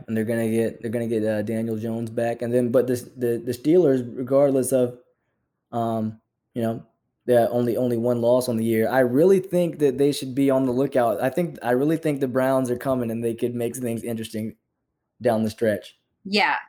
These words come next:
Speaker 2: absolutely.
Speaker 1: Because especially when you look at the Steelers, the Steelers have to play Buffalo in week fourteen, and I, I, I think they should be scared for that matchup because, hey, Cleveland, Cleveland's nine and three. They're not far off.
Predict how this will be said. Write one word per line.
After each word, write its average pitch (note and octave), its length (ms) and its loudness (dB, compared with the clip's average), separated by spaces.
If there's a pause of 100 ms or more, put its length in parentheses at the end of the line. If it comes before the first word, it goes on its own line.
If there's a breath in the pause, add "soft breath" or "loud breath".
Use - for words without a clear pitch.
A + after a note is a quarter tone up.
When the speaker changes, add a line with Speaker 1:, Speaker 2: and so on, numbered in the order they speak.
Speaker 2:
absolutely. D#3+ 720 -6
Speaker 1:
Because B2+ 320 4
especially D#3+ 500 4
when C#3+ 200 2
you C3+ 100 4
look C3 260 0
at B2+ 300 2
the B2 60 0
Steelers, D3 580 0
the C3 80 -4
Steelers D#3+ 440 2
have D#3+ 160 2
to D3+ 100 -2
play D#3 180 2
Buffalo C3+ 520 2
in A#2+ 120 -2
week C3 160 -4
fourteen, B2 560 -4
and A2 140 -6
I, A#2+ 140 2 (140)
I, A#2+ 360 0
I B2+ 40 0
think D3 240 -4
they C3+ 120 0
should C3 160 -6
be B2 100 -2
scared B2+ 340 -2
for A#2+ 60 -8
that A2+ 180 -2
matchup A2+ 440 -4
because, A#2 400 -4 (320)
hey, A#2+ 300 0 (480)
Cleveland, F#3 440 2
Cleveland's G#3+ 400 4
nine F#3 280 2
and D#3+ 120 0
three. F#3+ 240 0
They're F3 220 2
not F3 280 -2
far F3 240 4
off. D3+ 300 2